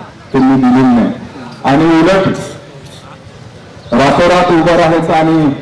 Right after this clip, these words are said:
विकासाची स्वप्न दाखवायची हे आता इथली जनता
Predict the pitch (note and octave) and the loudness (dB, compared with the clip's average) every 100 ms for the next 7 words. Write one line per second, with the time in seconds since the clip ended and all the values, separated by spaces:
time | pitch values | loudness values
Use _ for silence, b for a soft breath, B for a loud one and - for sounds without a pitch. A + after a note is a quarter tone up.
0 | - - - - C3+ C#3 D#3 D3 D#3 E3 | -14 -20 -20 -6 -2 0 0 0 0 0
1 | - C#3+ - D#3+ D#3+ D3 D3 C#3+ - C#3 | 0 -2 -2 0 0 0 0 0 0 0
2 | A2 - - - - - - D3 D3+ D3+ | 0 -4 -16 -20 -20 -20 -6 0 2 2
3 | D#3+ D#3 D3+ C#3+ - D#3 D#3 C#3+ - | 2 2 2 0 0 0 0 0 2